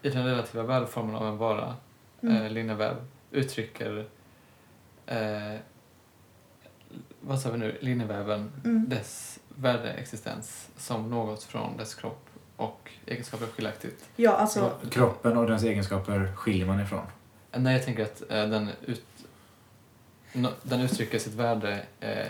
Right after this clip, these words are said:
Speaker 1: i någonting som är skilt från dess kropp. Den uttrycker sitt
Speaker 3: Ah.
Speaker 1: värde i dess likhet med rocken.
Speaker 2: Ja, i någonting som inte har med dess fysiska egenskaper att göra,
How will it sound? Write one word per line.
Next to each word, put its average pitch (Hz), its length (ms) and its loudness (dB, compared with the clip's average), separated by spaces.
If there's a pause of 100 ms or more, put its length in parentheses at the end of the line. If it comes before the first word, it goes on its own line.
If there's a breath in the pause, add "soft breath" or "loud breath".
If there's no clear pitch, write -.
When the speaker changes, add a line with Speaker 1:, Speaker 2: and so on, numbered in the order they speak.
(120)
Speaker 1:
i 120 160 2
någonting 110 340 0
som 110 140 -4
är 98 60 -4
skilt 104 240 -4
från 110 140 -2
dess 110 100 -4
kropp. - 280 -2
Den 110 140 0
uttrycker 107 540 -2
sitt - 220 -12
Speaker 3:
Ah. 104 100 0
Speaker 1:
värde 110 220 2
i 110 160 0
dess 107 320 -4
likhet 110 500 -4
med 110 100 0
rocken. - 320 -6 (220)
Speaker 2:
Ja, 214 300 8 (400 loud breath)
i 220 100 10
någonting 214 320 10
som 190 100 0
inte 196 220 4
har 180 260 4
med 175 120 0
dess - 160 -4
fysiska 180 380 -2
egenskaper 180 420 -2
att 180 60 2
göra, 185 420 2